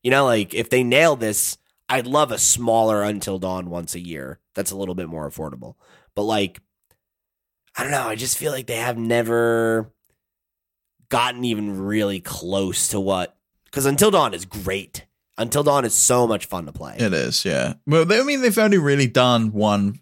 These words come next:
Speaker 2: true follow-up game to it because I don't, it's called Hidden Agenda, by the way, and I don't think you can count that as, as a sequel to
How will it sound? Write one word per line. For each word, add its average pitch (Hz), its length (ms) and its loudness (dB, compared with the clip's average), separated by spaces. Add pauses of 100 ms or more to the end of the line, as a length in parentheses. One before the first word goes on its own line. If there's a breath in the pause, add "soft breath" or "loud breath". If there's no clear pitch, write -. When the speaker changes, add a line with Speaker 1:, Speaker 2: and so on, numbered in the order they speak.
Speaker 2:
true 113 600 2
follow-up 98 500 0
game 95 340 0
to - 160 -6
it 87 140 -4
because 95 520 0 (340 loud breath)
I 117 80 -2
don't, 120 340 2
it's 113 160 0
called 110 240 0
Hidden 101 260 2
Agenda, 95 340 2
by 92 140 -2
the 101 80 0
way, 98 120 2
and 98 100 2
I 101 60 2
don't 110 320 0
think 92 260 -6
you 101 80 -8
can 90 280 -6
count 87 340 -4
that 92 320 0
as, - 480 -2
as 85 200 -6
a 78 100 -4
sequel - 480 -6
to 92 300 -2